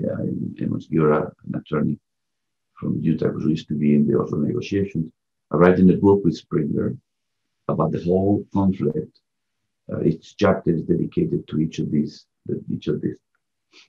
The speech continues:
um, concepts, so to speak. So you have the H P, you have the me-, mechanism to make trade-offs, you have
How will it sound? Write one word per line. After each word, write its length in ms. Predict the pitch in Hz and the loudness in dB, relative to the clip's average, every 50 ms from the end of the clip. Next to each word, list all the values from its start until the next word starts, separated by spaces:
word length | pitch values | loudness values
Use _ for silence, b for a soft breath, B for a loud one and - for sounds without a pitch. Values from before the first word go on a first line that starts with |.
| _ _ _ - | _ _ _ -8
um, 380 | - - - - - - - - _ _ _ _ _ _ _ _ _ _ _ _ _ _ _ | -6 -6 -4 -6 -6 -8 -12 -14 _ _ _ _ _ _ _ _ _ _ _ _ _ _ _
concepts, 520 | - 117 110 101 92 - 90 - - - | 4 6 6 6 6 2 -2 -6 -4 -4
so 100 | - - | -4 -4
to 120 | - - - | -4 -4 -8
speak. 280 | - _ - 73 71 - _ _ _ | -6 _ -6 -6 -6 -6 _ _ _
So 60 | - | -4
you 160 | 80 78 85 90 | 0 2 4 2
have 120 | 92 78 | 4 4
the 80 | 82 82 | 4 2
H 280 | 85 82 - - - | 2 0 -2 -6 -4
P, 80 | - 90 | 0 2
you 300 | 85 82 82 82 73 76 | 2 2 2 2 0 0
have 220 | 82 80 76 73 73 | 0 -2 -4 0 0
the 200 | 71 71 71 - _ _ _ _ _ _ _ _ - | 0 0 0 -4 _ _ _ _ _ _ _ _ -2
me-, 200 | 82 78 80 - - | 0 0 0 0 0
mechanism 640 | 82 85 90 90 - 90 87 82 82 80 85 - | 2 2 2 4 4 4 4 4 4 2 0 -2
to 80 | - 82 | 0 0
make 260 | 82 82 82 82 - | 2 0 -2 -2 -4
trade-offs, 580 | - 85 78 76 78 78 78 78 78 76 - | -4 -2 0 2 2 2 2 2 -2 -4 -4
you 120 | - 78 76 | -6 -4 -4
have 140 | 80 78 | -4 -6